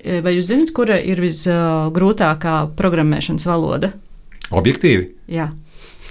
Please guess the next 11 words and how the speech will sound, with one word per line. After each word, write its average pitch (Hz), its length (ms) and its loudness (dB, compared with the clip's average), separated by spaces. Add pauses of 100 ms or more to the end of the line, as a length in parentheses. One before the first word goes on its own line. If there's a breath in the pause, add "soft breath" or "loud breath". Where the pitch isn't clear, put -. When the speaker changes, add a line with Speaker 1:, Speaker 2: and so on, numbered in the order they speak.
(600 loud breath)
Speaker 2:
Tā, 101 160 2
kur - 160 -8
tu 107 80 0
nemāki. 107 360 0 (760 loud breath)
Speaker 1:
Pirmā, 190 400 4 (140)
kur 190 180 0
tu - 100 -12
sāc. 175 440 0
<laughs> 190 40 -2 (220)
Speaker 2:
Nu 147 140 2
jā. 92 300 -2